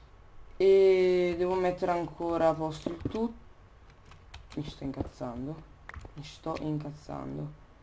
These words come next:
Il coso qua era da fare così, una roba del genere.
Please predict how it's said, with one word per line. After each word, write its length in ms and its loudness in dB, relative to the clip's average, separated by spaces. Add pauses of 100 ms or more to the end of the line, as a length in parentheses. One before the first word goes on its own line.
(1300)
Il 640 8
coso 540 6
qua 680 4
era 200 2
da 80 2
fare 680 -4
così, 1200 -4 (1000)
una 240 -6
roba 240 0
del 180 2
genere. 800 -4